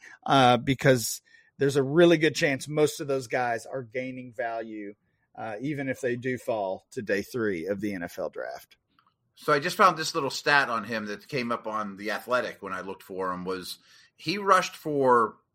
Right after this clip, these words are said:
Speaker 2: just under seventy percent of his yards were after contact last year. Just shows how bad his
Speaker 1: Yeah.
Speaker 2: blocking was. I mean,
Speaker 1: Yeah.
Speaker 2: that's a se-,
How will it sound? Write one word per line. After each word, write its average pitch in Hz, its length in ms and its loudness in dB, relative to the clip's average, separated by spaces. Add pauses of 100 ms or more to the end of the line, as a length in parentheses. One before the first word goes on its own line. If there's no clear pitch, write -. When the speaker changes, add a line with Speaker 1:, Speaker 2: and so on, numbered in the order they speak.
(160)
Speaker 2:
just 247 360 2
under 196 240 0
seventy 180 720 2
percent 131 640 -2
of 113 120 -6
his 113 260 -8
yards 107 680 2
were 98 260 -4
after 127 460 6
contact 104 640 -4
last 78 320 -10
year. 67 280 -18
Just 123 120 -6
shows 175 280 2
how 135 100 6
bad 113 320 0
his 123 160 -4
Speaker 1:
Yeah. 101 60 -8
Speaker 2:
blocking 123 680 -4
was. 123 360 -2
I 120 60 -4
mean, 110 300 -6
Speaker 1:
Yeah. 101 320 -6
Speaker 2:
that's 190 220 0
a 175 80 -6
se-, - 380 -2